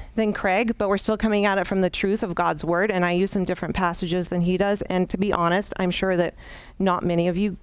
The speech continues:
really remember exactly his entire lesson, and you may not have even been there.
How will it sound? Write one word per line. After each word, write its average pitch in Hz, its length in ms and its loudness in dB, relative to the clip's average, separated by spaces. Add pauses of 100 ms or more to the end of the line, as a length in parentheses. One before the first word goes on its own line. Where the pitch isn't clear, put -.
(100)
really 190 360 2
remember 214 680 0
exactly 180 560 -2
his 202 160 0
entire 190 400 0
lesson, 202 400 0
and 196 100 2
you 185 80 2
may 185 120 2
not 226 180 2
have 208 100 0
even 208 280 2
been 196 260 2
there. 165 280 0